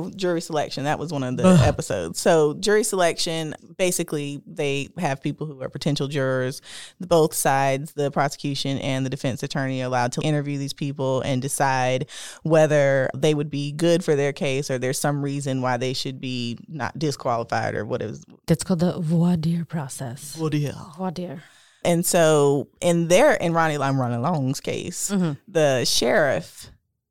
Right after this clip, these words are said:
Speaker 1: said five of these people.
Speaker 2: So at the time,
Speaker 1: Ex-,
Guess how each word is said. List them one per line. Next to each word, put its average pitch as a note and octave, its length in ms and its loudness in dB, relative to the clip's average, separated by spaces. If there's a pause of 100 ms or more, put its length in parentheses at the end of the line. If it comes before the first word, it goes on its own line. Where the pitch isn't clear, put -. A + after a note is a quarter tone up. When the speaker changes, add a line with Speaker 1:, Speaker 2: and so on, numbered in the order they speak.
(460)
Speaker 1:
said D#3 440 4
five F3 420 4
of E3+ 140 -8
these D3+ 200 -4
people. C#3+ 840 -4 (480)
Speaker 2:
So B3 420 4
at C4 160 0
the F4+ 100 2
time, G#3 580 2
Speaker 1:
Ex-, E3+ 160 -2